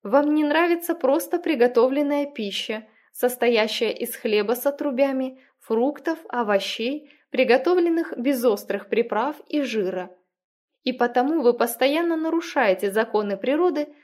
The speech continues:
заложенные Богом в ваш организм.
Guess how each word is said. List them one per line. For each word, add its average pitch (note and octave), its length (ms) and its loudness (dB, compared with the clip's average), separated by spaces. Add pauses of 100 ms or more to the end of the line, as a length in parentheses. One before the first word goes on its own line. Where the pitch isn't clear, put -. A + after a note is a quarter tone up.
(120)
заложенные E4 640 2
Богом C#4 520 0
в G#3+ 160 -8
ваш A#3 360 -2
организм. F#3+ 800 -4